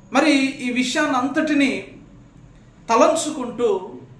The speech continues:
ప్రవక్త అయినటువంటి ఇర్మియా గారు ఎంతో బాధపడుతూ, హృదయ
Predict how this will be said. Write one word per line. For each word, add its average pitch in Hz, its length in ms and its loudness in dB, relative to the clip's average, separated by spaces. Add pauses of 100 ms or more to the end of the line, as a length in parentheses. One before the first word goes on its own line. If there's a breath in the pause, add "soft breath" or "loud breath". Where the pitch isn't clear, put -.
(600)
ప్రవక్త 359 340 4
అయినటువంటి 285 420 -2
ఇర్మియా 285 440 2
గారు 214 320 -2
ఎంతో 254 720 0 (680)
బాధపడుతూ, 208 1000 -2 (200)
హృదయ 269 300 0